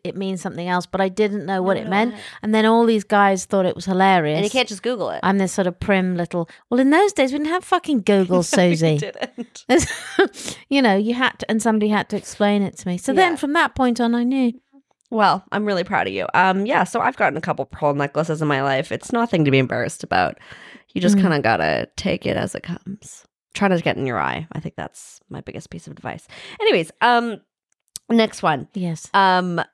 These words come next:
Speaker 2: <laughs> okay. Okay, this one is fucked up. <laughs>
Speaker 1: Oh, 'cause the other ones weren't.
Speaker 2: <laughs> Okay.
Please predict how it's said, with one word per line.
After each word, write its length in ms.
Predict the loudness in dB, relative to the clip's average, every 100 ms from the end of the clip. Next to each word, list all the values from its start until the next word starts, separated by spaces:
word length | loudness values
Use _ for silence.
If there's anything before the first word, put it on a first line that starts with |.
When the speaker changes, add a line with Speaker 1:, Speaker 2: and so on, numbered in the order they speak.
| _ _ _ _ _
Speaker 2:
<laughs> 60 | -6 -6 -12 -20 -20 _ _ _ _ _ _ _ _ -16 -12 -12 -10 -2
okay. 280 | 2 2 0 _ _ _ _ _ _ _ _ _ _ _ _ _ -2
Okay, 180 | 0 0
this 240 | -2 -2
one 160 | 0 2
is 140 | 0
fucked 260 | -4 -8 -12
up. 220 | -12 -16 _ _
<laughs> 80 | -2 -2 -6 -16 -20 -20 -20 -20 -20 _ 0
Speaker 1:
Oh, 120 | 2
'cause 160 | 4 4
the 100 | 4
other 220 | 4 4
ones 340 | 2 2 0 0
weren't. 400 | 0 0 -4 -8
Speaker 2:
<laughs> 40 | -10 _ _ _ _ _ -20 -16 -12 -12 -12 -18 -6 -2
Okay. 280 | 0 0